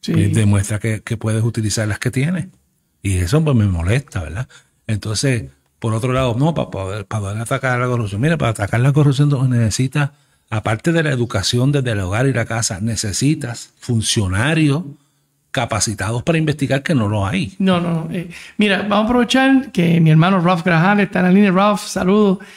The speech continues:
Speaker 1: de la Academia K M K, de Aguadilla, Escuela Campeona. Siempre se, se, te amo mucho, Ralph, y la familia. Ah, tenemos a Edwin, Edwin Cardona.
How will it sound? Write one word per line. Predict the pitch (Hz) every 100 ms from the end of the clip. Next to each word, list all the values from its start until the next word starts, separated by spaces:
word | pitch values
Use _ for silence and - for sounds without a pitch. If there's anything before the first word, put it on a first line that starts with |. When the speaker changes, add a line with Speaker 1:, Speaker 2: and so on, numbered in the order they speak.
| - -
Speaker 1:
de |
la | 170
Academia | 165 170 185 190
K | 190 202
M | 196 180
K, | 190 208 226 - - - _ _ _
de | - 247 208
Aguadilla, | - 175 175 214 208 208 202 202 -
Escuela | - - 185
Campeona. | 180 180 170 180 202 196 190 - _ _ _ _
Siempre | - 190 185 190
se, | 180 185 185
se, | 170 208
te | 180 -
amo | 196 196
mucho, | 202 -
Ralph, | 175 202 190 -
y | 190
la | 170
familia. | 170 190 226
Ah, | 220 170 214 214 -
tenemos | 160 190 202
a | 214
Edwin, | 175 175 208 208 -
Edwin | 190 180 226
Cardona. | 220 196 185 196 220 185